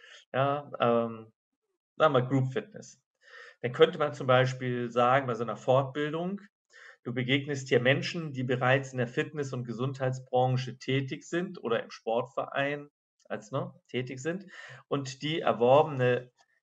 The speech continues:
Erkenntnisse in ihren eigenen Veranstaltungen gerne einsetzen möchten. Ja, denn wir haben's häufig ja mit Multiplikatoren zu tun. Du triffst ja aber auch Interessierte, die sich gerne selbst, ne,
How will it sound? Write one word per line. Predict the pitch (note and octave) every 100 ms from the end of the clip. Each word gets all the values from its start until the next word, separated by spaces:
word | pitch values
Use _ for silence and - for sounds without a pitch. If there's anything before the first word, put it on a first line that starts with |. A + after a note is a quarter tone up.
| _ _ _ -
Erkenntnisse | G#2+ - C#3+ C#3 C3+ D#3+ - E3+
in | E3+ - B2+
ihren | D3 C#3+ B2+ B2+
eigenen | B2 C#3 D#3 D#3+ D3
Veranstaltungen | - - B2+ C#3 - C3 C3+ C#3 C3 B2+
gerne | B2 A#2+ B2+ B2+
einsetzen | B2+ C3+ A2+ G#2 - G2+
möchten. | G2+ - _ _ _ _ _ _ -
Ja, | G#2 C3 - - -
denn | G#2+ G#2+
wir | G#2+
haben's | A#2 A#2
häufig | A#2+ A2+ A#2+
ja | B2+
mit | A#2+ -
Multiplikatoren | A2+ A2+ - B2+ D3+ - C3 G#2
zu | -
tun. | - - - _ _ _ _ _ _ - - _
Du | C#3+
triffst | C3 F#3+ F#3+
ja | E3
aber | C3 A#2+ B2
auch | D3 -
Interessierte, | - - C#3 B2+ D#3 F3+ F#3+ A3+ B3+ _ _ _ _
die | C#3
sich | C#3+ B2+ C3
gerne | C3 D3 E3+
selbst, | B2+ B2+ C3+ - - -
ne, | D3 G#3+